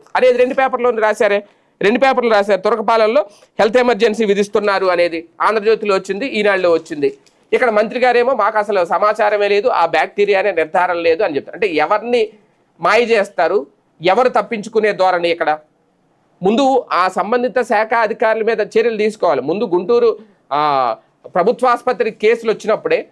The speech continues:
మొదటి కేసు నమోదైనప్పుడే అలర్ట్ అవ్వాలి. ఏ ప్రాంతం నుంచి వచ్చింది అనేది అక్కడ ఇమ్మీడియట్గా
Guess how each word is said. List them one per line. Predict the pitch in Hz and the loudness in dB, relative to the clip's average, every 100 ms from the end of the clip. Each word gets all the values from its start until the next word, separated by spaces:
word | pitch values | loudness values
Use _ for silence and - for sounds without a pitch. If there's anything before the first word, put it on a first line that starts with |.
| _ - | _ -4
మొదటి | 160 214 240 | -2 0 0
కేసు | 247 220 | 0 0
నమోదైనప్పుడే | 208 220 233 233 233 262 | 0 0 0 0 0 0
అలర్ట్ | 240 254 - | 0 0 0
అవ్వాలి. | 262 160 107 - _ _ _ - | 0 0 -2 -10 _ _ _ 0
ఏ | 202 | 2
ప్రాంతం | 247 247 247 247 240 | 2 0 0 0 0
నుంచి | 233 | -2
వచ్చింది | 226 226 226 240 | -2 -2 -2 0
అనేది | 190 226 220 | 2 2 0
అక్కడ | 190 214 | -2 -2
ఇమ్మీడియట్గా | 220 262 247 247 240 214 | -2 0 -2 0 0 0